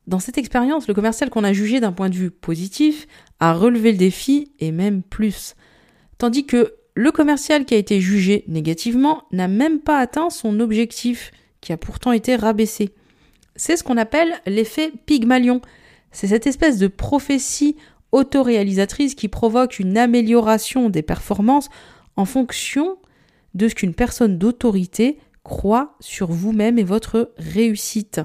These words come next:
Pour dire ça plus simplement, imaginez le prof de maths qui croit en votre potentiel non exploité alors que vous êtes nul en maths.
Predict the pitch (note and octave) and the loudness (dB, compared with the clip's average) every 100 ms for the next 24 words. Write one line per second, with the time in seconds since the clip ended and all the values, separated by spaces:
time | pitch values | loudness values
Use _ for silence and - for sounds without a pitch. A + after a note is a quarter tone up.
0 | - _ _ _ _ _ - F#3+ F#3 G#3+ | -8 _ _ _ _ _ -8 -2 0 2
1 | D4 - - G3+ E3+ - D#3 - G#3 A#3+ | 0 0 -6 -4 -6 -8 -10 -4 0 0
2 | B3+ - _ _ _ _ G#3+ A3+ A#3 G3+ | -2 -6 _ _ _ _ 0 2 2 2
3 | G3+ A3+ F3 - B3+ G3+ G3+ G#3 A#3 - | 4 2 2 0 0 2 2 2 0 -2
4 | - _ - _ _ - - - - C#4 | -16 _ -20 _ _ -14 -10 -8 0 2
5 | C4+ F#3 A3 - F3 - C#4 C4+ G#3+ - | 4 4 0 0 -6 -2 -2 -2 -6 0
6 | A3+ G#3+ F#3+ C4 A3+ F#3+ - E3 D#3 A3 | 0 2 0 2 0 -2 -4 -4 -2 -2
7 | C4 - D#3+ E3 - - F3+ E3 E3 F#3+ | -4 -4 -4 -4 -6 -6 -6 -4 -2 -2
8 | A3 F#3 G#3+ A#3 G#3 F#3+ F#3+ | -2 -2 2 2 2 -2 -6